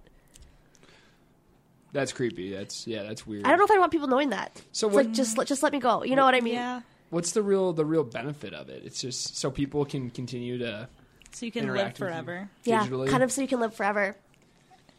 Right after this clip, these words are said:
Speaker 3: This is definitely the plot line of a movie.
Speaker 2: <laughs>
Speaker 1: It would be kinda cool, like, uh, I guess maybe not for the sense of, like, the people in your network today.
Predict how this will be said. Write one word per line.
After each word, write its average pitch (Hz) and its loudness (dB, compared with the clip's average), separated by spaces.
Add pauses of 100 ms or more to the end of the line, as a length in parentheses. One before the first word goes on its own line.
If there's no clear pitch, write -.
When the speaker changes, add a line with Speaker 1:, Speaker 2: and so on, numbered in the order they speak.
(240)
Speaker 3:
This 220 -6
is 220 -4
definitely 208 -4
the 208 -6
plot 202 -4
line 214 -4
of 240 -2
a 277 0
movie. 175 2
Speaker 2:
<laughs> 466 12 (460)
Speaker 1:
It 156 0
would 156 6
be 160 0
kinda 160 -2
cool, 120 0
like, 104 -10
uh, 62 -12 (920)
I 123 -4
guess 123 -2
maybe 117 -4 (880)
not 139 -4 (100)
for 160 -10
the 135 -4
sense 123 -6
of, 120 -10
like, 101 -10
the - -12
people 120 -8
in 113 -8
your 107 -14 (240)
network 113 -12
today. 127 -8